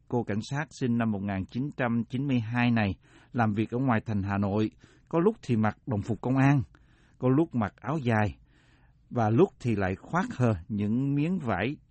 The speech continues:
trắng, đồng thời tạo dáng với tư thế khá khiêu gợi. Truyền thông trong nước đưa tin cô gái chín X này đã bị cơ quan khiển trách vì chụp và đăng tải những hình ảnh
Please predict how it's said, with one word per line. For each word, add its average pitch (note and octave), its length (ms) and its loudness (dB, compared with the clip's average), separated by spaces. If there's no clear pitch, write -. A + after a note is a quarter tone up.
trắng, C3+ 340 0
đồng G#2+ 260 -2
thời G2+ 240 -2
tạo G2+ 180 0
dáng C3 360 0
với C3+ 240 -2
tư A2+ 180 0
thế B2 320 -4
khá B2 360 -8
khiêu G#2+ 260 -6
gợi. F#2 320 -4
Truyền C#3+ 160 6
thông E3+ 180 2
trong F3 140 2
nước G#3+ 120 4
đưa F#3 100 4
tin E3+ 280 4
cô D3+ 160 4
gái D3+ 360 0
chín F#3 300 0
X - 300 -6
này A#2+ 220 4
đã A2+ 220 -4
bị A#2+ 160 0
cơ C3 240 -2
quan B2 240 0
khiển A2+ 240 -4
trách F3+ 180 -4
vì G#2+ 260 -2
chụp C3+ 160 4
và G#2+ 180 -4
đăng C3 240 0
tải G#2 240 -4
những D3 200 0
hình A2 140 2
ảnh G#2 240 -2